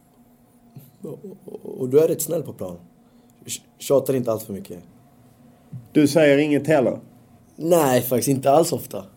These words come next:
Speaker 1: Någon gång kanske, men, ah, ja, inget så grovt.
Speaker 2: Vem är den bästa du har spelat med och emot?
Speaker 1: Emot måste jag ändå säga Özil nu senast. Otrolig spelare. Med, uff,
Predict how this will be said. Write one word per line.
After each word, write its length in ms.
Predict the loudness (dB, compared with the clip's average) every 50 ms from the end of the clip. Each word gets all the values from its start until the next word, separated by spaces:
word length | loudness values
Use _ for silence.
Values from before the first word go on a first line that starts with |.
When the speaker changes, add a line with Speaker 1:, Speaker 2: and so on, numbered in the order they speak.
| _ _
Speaker 1:
Någon 240 | 2 4 4 4 6
gång 160 | 4 2 2
kanske, 380 | 2 2 2 2 2 0 -4 -6
men, 260 | -6 -8 -10 -12 -12 -16 -20 _ _ _ _ _ -20
ah, 120 | -20 -20 -20 -20 -20 _ _ _ _ _ _
ja, 80 | -20 -20 -18 _ -16 -12 -6
inget 300 | -2 0 0 0 0 0
så 280 | -2 -2 -2 -2 -2 -4 -10 -20 -20 _ _ _ _ _ _ -10
grovt. 300 | -6 -4 -4 -4 -6 -10 -20 _ _ _ _ _ _ _ _ _ _ _ _ _ _ _ _ _ _ -10
Speaker 2:
Vem 300 | -4 -2 -2 0 0 0
är 120 | 0 2
den 200 | 2 2 2 2
bästa 480 | 2 0 -2 -2 -2 0 0 0 0 0
du 140 | -2 0
har 100 | 0 0
spelat 440 | 0 0 -2 -2 0 0 -4 -6 -6
med 320 | -6 -6 -4 -4 -4 -6 -8 -10 -8
och 280 | -8 -8 -6 -6 -4
emot? 540 | -4 -4 -4 -4 -6 -8 -12 -16 -20 -20 -20 _ _ _ _ _ _ _ _ _ _ -20 _ _ _ _ _ _ _ _ _ -20 -20 -20 _ _ _ -18 -12
Speaker 1:
Emot 420 | -10 -4 0 2 2 2 2 0
måste 200 | -2 -8 -6 -4
jag 60 | -6 -6
ändå 140 | -6 -8
säga 280 | -12 -12 -12 -12 -10 -8 -6
Özil 380 | -6 -6 -6 -8 -10 -14 -16 -18 -20 _ _ _
nu 160 | -16 -14 -10
senast. 520 | -8 -8 -8 -8 -10 -12 -14 -16 -20 -20 -20
Otrolig 380 | -20 -20 -16 -14 -14 -14 -14
spelare. 340 | -16 -18 -18 -18 -18 -18 -20 -20 -20 _ _ _ _ _ _ _ _ -20 -20 -20 -20 -20 _ _ _ _ -10
Med, 420 | -6 -4 -4 -2 -2 -2 -4 -6
uff, 260 | -8 -12 -14 -20 -20